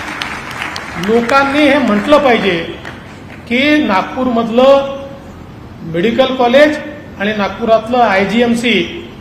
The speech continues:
म्हणजे इंदिरा गांधी मेडिकल कॉलेज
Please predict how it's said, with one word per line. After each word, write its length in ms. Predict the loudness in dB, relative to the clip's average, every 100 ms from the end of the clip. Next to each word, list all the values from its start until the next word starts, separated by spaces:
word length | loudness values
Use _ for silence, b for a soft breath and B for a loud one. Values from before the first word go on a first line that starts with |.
| -18 -18 -20 -20 -18 -18 -18 -8
म्हणजे 200 | 0 0
इंदिरा 260 | 4 4 6
गांधी 240 | 4 4
मेडिकल 380 | 2 2 0 0
कॉलेज 400 | 0 0 -2